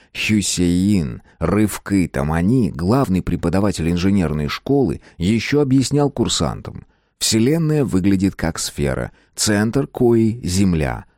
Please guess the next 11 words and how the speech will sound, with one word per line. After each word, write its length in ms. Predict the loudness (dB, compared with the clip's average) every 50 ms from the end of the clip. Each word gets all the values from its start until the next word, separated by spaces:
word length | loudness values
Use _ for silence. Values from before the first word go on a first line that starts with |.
| _ _
Солнце 520 | -6 -2 0 2 2 2 2 0 -2 -4 -4
и 60 | -4
Луна 400 | -2 -2 0 0 2 0 0 0
вращаются 600 | 0 0 0 0 0 0 0 0 0 0 -2 -4
вокруг 360 | -4 -4 -4 -6 -8 -8 -6
земного 400 | -6 -6 -6 -6 -6 -6 -6 -6
шара 400 | -4 -4 -2 -2 0 -2 -2 -4 -8 -12 _ -2
и 80 | 0
относительно 760 | 0 0 0 -2 -2 -4 -2 -2 -4 -2 0 0 0 0 0
знаков 460 | -2 -2 -2 -2 -4 -4 -4 -6 -6
зодиака". 640 | -6 -6 -6 -4 -4 -4 -4 -4 -6 -8 -12 -16 -20